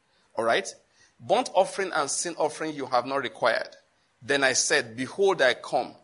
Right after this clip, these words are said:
In the scroll of the book it is written of me, 'I delight to do your will, O my God. Your law is within my heart.'" That's our prayer. See, listen,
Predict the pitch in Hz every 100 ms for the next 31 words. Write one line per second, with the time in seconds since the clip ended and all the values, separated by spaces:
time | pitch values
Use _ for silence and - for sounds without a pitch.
0 | _ _ _ - 135 131 - - 240 196
1 | 151 143 123 120 175 170 - 123 117 147
2 | - 156 120 131 127 117 - _ _ _
3 | _ - 127 117 135 135 160 - - 135
4 | 123 151 147 117 123 127 - 127 123 104
5 | 92 107 - - _ _ 117 110 113 123
6 | 127 - 107 107 101 110 101 90 92 -
7 | - 131 143 117 107 - 120 - - -
8 | - - 180 - - 185 202